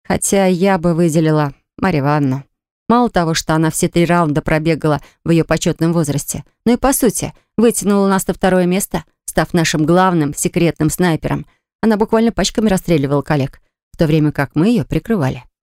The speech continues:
Нет, ну кайфово поиграли. Ничего не могу сказать. Я на ногах еле держусь. Отдохнуть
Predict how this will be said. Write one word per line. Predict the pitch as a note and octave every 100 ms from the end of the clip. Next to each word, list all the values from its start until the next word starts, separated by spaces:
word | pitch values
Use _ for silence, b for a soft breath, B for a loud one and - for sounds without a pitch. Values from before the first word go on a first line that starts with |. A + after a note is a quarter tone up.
| _ -
Нет, | G3+ F#3 -
ну | G3+
кайфово | G#3+ - E3 D#3+
поиграли. | E3 D#3 D#3+ D3+ C#3+ - _ -
Ничего | F#3 D#3
не | D3+
могу | C#3+ D3
сказать. | - D3+ D#3 - b b _ -
Я | G#3
на | G#3
ногах | G#3+ G3 -
еле | G3
держусь. | F#3 G3 D3 C#3+ - _ _ _ _ _ -
Отдохнуть | F#3+ E3+ E3+ - F3 G#3+ -